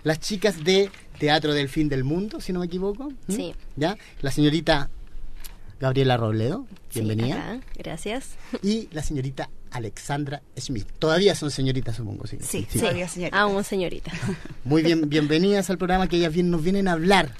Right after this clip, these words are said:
Speaker 1: de La Mujer Rota. ¿Mm? Así que vamos a ponernos al día. Y también tenemos acá, eh,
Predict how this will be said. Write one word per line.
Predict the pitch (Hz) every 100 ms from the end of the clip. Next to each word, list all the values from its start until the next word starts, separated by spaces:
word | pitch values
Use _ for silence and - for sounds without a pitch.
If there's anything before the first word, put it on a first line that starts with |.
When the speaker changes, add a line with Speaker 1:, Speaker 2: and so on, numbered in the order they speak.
| -
Speaker 1:
de | 135 160 160 - - -
La | 131
Mujer | 139 - 156
Rota. | 127 117 139 143 92 - - -
¿Mm? | 139 185 - - -
Así | -
que | 151
vamos | 156 165 151
a | 147
ponernos | 147 160 151 151
al | 139
día. | 143 -
Y | 254
también | 254 240 269 220
tenemos | - 247 233
acá, | 226 277 196 - - - - - -
eh, | 151 147 147 139